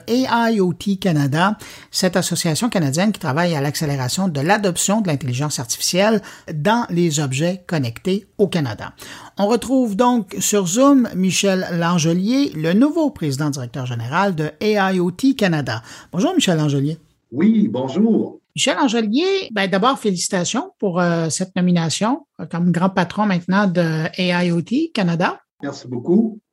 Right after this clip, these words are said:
Speaker 1: Je, je sais pas pourquoi, mais j'ai l'impression que c'était comme un naturel pour vous parce que d'une part, l'intelligence artificielle, ça a toujours été là, l'innovation, les objets connectés, c'est un domaine, euh, puis je regarde dans votre parcours là, des dernières, des dernières années, évidemment, on pourrait parler du Cifrio, mais,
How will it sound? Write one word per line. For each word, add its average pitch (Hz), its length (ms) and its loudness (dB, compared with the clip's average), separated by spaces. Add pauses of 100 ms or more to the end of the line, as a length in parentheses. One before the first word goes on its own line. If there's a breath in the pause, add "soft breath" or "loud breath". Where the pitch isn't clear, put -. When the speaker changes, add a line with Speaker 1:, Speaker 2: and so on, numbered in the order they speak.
(140)
Speaker 1:
Je, - 200 0
je 233 40 -2
sais 208 160 0
pas 415 80 2
pourquoi, 381 220 0
mais 349 60 2
j'ai 208 120 4
l'impression 214 540 0
que - 60 -8
c'était 233 300 -4
comme 311 220 -2
un 208 160 0
naturel 208 920 -2
pour 160 200 -6
vous 254 280 -4
parce - 220 -4
que 233 120 -2
d'une 208 280 2
part, 254 380 2 (400 loud breath)
l'intelligence 233 580 0
artificielle, 226 640 -2
ça 185 140 -2
a - 20 -2
toujours 170 300 -2
été 185 180 0
là, 311 380 0
l'innovation, 208 920 0
les 180 140 -2
objets 202 240 0
connectés, 220 760 -2 (300 loud breath)
c'est - 160 -4
un 196 80 4
domaine, 226 480 4
euh, 175 540 -2
puis 170 160 -8
je 170 80 0
regarde 185 300 0
dans 190 120 4
votre 175 220 -2
parcours 214 360 -2
là, 180 120 -2
des 175 120 -2
dernières, 175 540 -4
des 165 120 -2
dernières 175 360 2
années, 214 140 4
évidemment, 185 360 2
on 170 40 -2
pourrait 180 180 -8
parler 190 220 -2
du - 80 -4
Cifrio, 220 380 -2
mais, 196 160 2